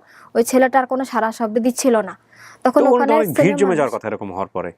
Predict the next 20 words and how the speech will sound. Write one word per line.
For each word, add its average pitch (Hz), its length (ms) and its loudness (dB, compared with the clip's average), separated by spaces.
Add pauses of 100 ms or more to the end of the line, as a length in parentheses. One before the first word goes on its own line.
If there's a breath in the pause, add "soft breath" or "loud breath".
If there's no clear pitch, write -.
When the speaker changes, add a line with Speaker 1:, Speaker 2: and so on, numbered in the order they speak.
(140 loud breath)
Speaker 1:
হ্যাঁ। 254 200 0
Speaker 2:
শুধু 156 160 2
দুজনেই 156 300 2
মারা 202 180 0
গেছে 202 160 -8
নাকি 196 120 -4
আরো 160 160 0
অনেকেই 147 240 -6
মারা 98 180 -6
গেছে? 85 240 -10
Speaker 1:
না, 285 340 0
আমরা 285 380 0 (100)
আর 285 200 -2 (260)
কেউ 330 120 0
ছিল 285 260 0
না, 247 100 0
আমরা 262 140 -2
তিনজনই 269 400 0
ছিলাম 220 280 -4
উপস্থিত। 220 400 -6